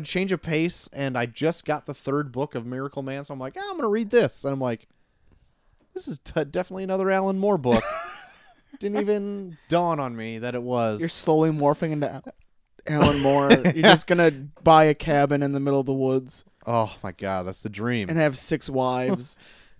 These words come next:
Speaker 1: Have a long, crazy, grizzly beard. Wear those finger spike rings and
Speaker 2: Oh, fantastic.
Speaker 1: talk about chaos magic and shit.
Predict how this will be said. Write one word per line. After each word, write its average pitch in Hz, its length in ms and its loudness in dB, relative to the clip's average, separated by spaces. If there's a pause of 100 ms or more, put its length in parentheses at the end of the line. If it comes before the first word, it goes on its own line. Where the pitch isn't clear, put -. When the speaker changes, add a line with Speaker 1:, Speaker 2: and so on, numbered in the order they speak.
(120)
Speaker 1:
Have 123 160 -2
a 107 100 -6
long, 110 460 2
crazy, 110 500 -2
grizzly 110 420 -2
beard. 107 560 -2
Wear 107 160 0
those 98 260 -6 (140)
finger 110 460 -4
spike - 480 -2
rings 110 460 -4
and 90 240 -10 (120)
Speaker 2:
Oh, - 240 -14
fantastic. - 800 -18
Speaker 1:
talk 101 220 -6
about 95 220 -4
chaos 95 520 -6
magic 98 500 -6
and 90 300 -12
shit. 101 380 -8